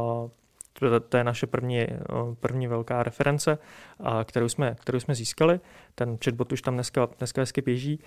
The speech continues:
a vlastně tenhle ten, a, uživatelský case, nebo tenhle ten případ, tak my se teď snažíme rozšířit, a, dalo by se jako říct, po celém světě. A protože s jedním jako, a, chatbotem vlastně do těch státních služeb,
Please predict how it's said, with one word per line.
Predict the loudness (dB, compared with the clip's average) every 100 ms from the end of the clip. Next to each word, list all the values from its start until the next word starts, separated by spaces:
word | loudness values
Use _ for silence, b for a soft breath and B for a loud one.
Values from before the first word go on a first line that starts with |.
| B B
a | 0
vlastně | 2 2 0
tenhle | 2 2
ten, | 2 0 0 -2
a, | 0 2 2
uživatelský | -2 -2 0 0 -2 0 -2 2
case, | 0 2 0 -4 -4
nebo | -6
tenhle | -2 -2
ten | 0 -2
případ, | -2 -2 0 -2 b b b
tak | -6 -4
my | -4
se | 0 0
teď | -2 -4
snažíme | -4 -2 -2
rozšířit, | -2 -4 -2 0 0 -4 b b b -8
a, | -2 0 2 0 -2 -4 -12 _
dalo | 0 2
by | -2
se | -2
jako | 0 0
říct, | 0 -4 -10 -16 -12
po | -10
celém | -4 -2
světě. | 0 0 2 0 b b b b b
A | -6 -4 -4 -6 -4
protože | -4 0 0 4 4 4 2
s | 0 0 2 4 2 0 -6 -14 -2
jedním | 2 4 2
jako, | 0 0 -2 -4 -20 _ -4
a, | -2 0 0
chatbotem | 0 0 0 0
vlastně | -2 -4
do | -4
těch | 0 -2 -2 b b -8
státních | -2 0 0 -2
služeb, | -2 0 0